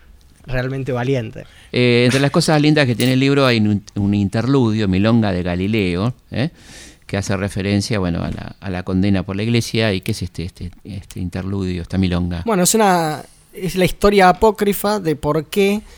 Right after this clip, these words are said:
Speaker 1: Juan Pablo segundo reivindicó la figura de Galileo después de tanto tiempo. Entonces, lo que
Speaker 2: Ujú.
Speaker 1: se cuenta es la historia de un malevo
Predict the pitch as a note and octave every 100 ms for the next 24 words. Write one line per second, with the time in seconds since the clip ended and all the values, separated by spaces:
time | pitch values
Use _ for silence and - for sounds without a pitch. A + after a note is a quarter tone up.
0 | - - - D#3+ D#3+ F3+ F#3+ F3+ F3+ F#3
1 | F#3+ F3+ F3+ G3 G3 D#3 D3+ D3+ D3 D3+
2 | E3+ F3+ E3+ D3 E3 E3 D3+ D3 D3+ E3+
3 | D3+ D3+ C#3+ C#3+ D3 C#3 C3 C#3+ B2+ B2
4 | A#2 D#3 G3+ F#3+ F3 G3 F3 C3+ C3 -
5 | E3+ C#3+ C3 C#3 D3+ D#3 F3+ G#3 F3+ A3